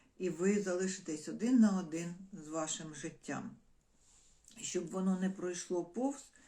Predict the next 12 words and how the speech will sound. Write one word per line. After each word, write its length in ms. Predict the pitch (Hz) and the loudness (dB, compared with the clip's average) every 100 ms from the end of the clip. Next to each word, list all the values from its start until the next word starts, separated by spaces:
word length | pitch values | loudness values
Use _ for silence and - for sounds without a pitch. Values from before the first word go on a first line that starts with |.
| - - - | -20 -20 -10
оці 320 | - - 165 | -10 -4 -4
всі 440 | 143 - 151 - - - - - | -4 -4 -2 -2 -8 -20 -20 -14
ранкові 680 | - 147 160 147 165 147 151 | -6 -4 -4 -4 -4 0 0
м-, 220 | 147 - - - - - - - - - 226 | -2 -6 -10 -12 -12 -16 -20 -20 -20 -16 -10
ма-, 400 | - - - - 175 180 | -8 -6 -6 -8 -8 -6
марафони, 720 | 180 175 170 - 143 139 - - - - - - _ _ | -4 -4 -4 -6 -4 -4 -8 -14 -20 -20 -20 -20 _ _
то 280 | 214 208 196 | 2 2 4
зробіть, 520 | 208 202 277 294 - | 4 4 0 0 -2
е, 260 | 180 175 165 | 0 0 -2
з 500 | - - 165 156 151 214 - - - - _ _ | -8 -4 -2 -2 -6 -10 -14 -16 -18 -20 _ _
цих 400 | - 175 170 - 147 147 | -4 -4 -4 -4 -4 -2
зустрічей 800 | 196 - 208 208 - 202 196 | -4 -2 -2 0 -2 -2 -2